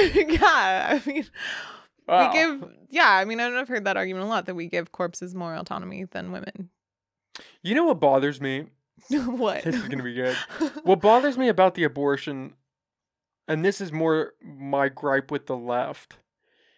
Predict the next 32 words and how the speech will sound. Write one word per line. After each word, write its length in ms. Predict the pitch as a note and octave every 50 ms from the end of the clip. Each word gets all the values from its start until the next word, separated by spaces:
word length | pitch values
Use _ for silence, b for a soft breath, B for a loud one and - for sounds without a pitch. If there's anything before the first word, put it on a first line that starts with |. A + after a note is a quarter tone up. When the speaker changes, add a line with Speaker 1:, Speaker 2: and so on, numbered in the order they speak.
| _ _ -
Speaker 2:
is 200 | D#3 D3+ C#3 B2
that 180 | A#2+ D3 D3 C#3+
it 100 | D3+ D#3
seems 460 | - - - - G3+ G#3 G#3 F#3 E3
like 380 | F3 F3 E3+ D#3+ D3+ - - _ _ _ _ _ _ _ _ _ _ _ _ _ _ _ _
men 540 | - D#3 C#3 C#3+ C#3+ D3 D3+ D3+ C#3+ C#3+ C#3
just 240 | B2 B2 A#2+ - -
get 180 | - C3 B2+ C#3+
lumped 320 | B2+ B2+ B2 B2 A#2+ -
into 160 | C#3 C3+ C3 B2
that. 320 | - - - - - - _ _ _ _ _ _ _ _ _ -
It's 240 | D#3 D3+ - - -
men 420 | D3 C#3+ D3 D3+ E3 E3 E3 E3+
need 160 | E3 E3 D#3+
to 80 | E3 D3+
keep 240 | - - D#3+ D3 -
their 140 | D3 C#3 C3+
hands 360 | C#3+ C#3+ C#3 C3+ C3+ C3 C3 -
off 240 | - D3 C#3 C3+ -
women's 320 | D3 C#3 C#3 C3 B2+ B2+ -
bodies. 340 | - C#3 C#3 C#3 C3+ C3 C3
And 120 | B2+ D3+
I'm 80 | F3 G3
over 140 | A3 G#3+ G#3
here 100 | A#3+ A#3
like, 180 | G#3+ G3 -
"Fuck, 300 | - - D4 D#4+ D#4+ - - - C4
what, 180 | D4+ G4 G#4 - _ _ -
what 100 | D#4 F4+
are 40 | G4+
we 60 | G4+
talking 200 | - E4+ E4 E4